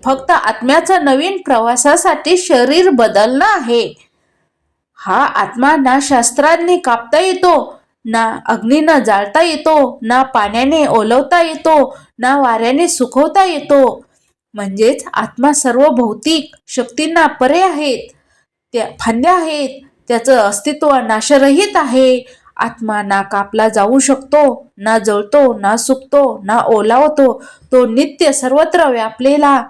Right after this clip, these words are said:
स्थिर आणि सनातन आहे, सर्व काल टिकणारा आहे. आत्मा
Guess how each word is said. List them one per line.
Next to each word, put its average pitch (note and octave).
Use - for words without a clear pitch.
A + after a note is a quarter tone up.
स्थिर D#4
आणि A#3+
सनातन A3+
आहे, A#3
सर्व A3+
काल A3+
टिकणारा G3+
आहे. G#3+
आत्मा A3+